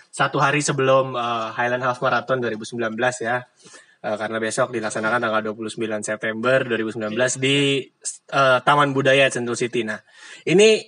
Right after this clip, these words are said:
biasanya kan orang mengenal istilahnya tuh pacer ya, tapi di sini kita menyebutnya apa?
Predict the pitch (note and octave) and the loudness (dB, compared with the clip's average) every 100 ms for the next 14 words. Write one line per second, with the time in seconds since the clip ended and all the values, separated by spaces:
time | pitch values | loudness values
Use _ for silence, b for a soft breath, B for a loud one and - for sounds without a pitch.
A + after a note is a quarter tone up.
0 | _ _ D#3 D#3 E3+ F#3 G3+ G#3 F#3+ G3+ | _ _ 0 2 4 4 6 6 4 4
1 | F3 E3+ F#3 F3 E3 D3+ D#3 E3 F#3 F#3 | 2 4 2 2 2 2 2 2 4 4
2 | E3+ - - - D3+ D#3+ D#3+ B2 A#2 C3 | 2 -6 -20 -4 0 2 2 2 0 -2
3 | D3+ C#3 D3 D#3 C#3+ C#3 D3+ C#3+ - - | -2 0 0 0 0 2 4 2 -2 -10
4 | C3+ B2+ B2+ D#3 D3+ D3+ D3 - C3+ E3 | -6 -2 -2 2 2 2 -2 -8 0 2
5 | F#3 | 2